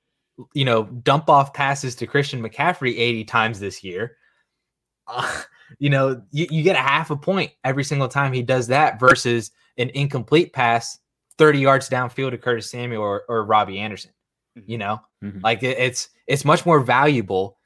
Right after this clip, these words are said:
Speaker 1: for a guy like Teddy Bridgewater in this scoring to dump it off to Christian McCaffrey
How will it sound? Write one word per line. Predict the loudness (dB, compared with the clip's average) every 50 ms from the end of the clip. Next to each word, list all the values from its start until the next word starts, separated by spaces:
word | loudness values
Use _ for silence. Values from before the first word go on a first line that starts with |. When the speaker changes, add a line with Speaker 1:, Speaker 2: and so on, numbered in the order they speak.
| _ _ _ _ _ _
Speaker 1:
for | -4 0 0 0 0 -2 -4
a | -4 -2 0
guy | 2 2 4
like | 4 2 0 0
Teddy | 0 0 0
Bridgewater | 2 2 0 0 0 0 0 2 4 4 4 4 2 -2 -4 _ -6
in | -6 -6 -4 -2
this | -2 -2 -2 -2
scoring | -10 -6 0 2 2 2 2 0 -4 -10 _ _ _ _ _ _ _
to | -10 -8
dump | 0 0 0 2 2 4
it | 4
off | 4 4 4 0
to | -6
Christian | -4 -2 -4 -4 -2 -8 -10 -4
McCaffrey | -2 0 0 0 0 -2 -6 -6 -6 -8